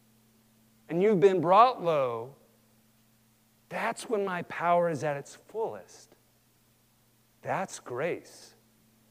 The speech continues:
That's favor. I want to use you in great ways to advance my kingdom. And it begins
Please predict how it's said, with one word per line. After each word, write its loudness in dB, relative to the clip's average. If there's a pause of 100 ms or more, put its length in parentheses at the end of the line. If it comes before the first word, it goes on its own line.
(300)
That's -4
favor. -8 (800)
I -2
want 0
to -8
use 0
you -8
in -14
great -8
ways -10 (280)
to -6
advance -6
my -6
kingdom. -6 (800)
And -10
it -10
begins -8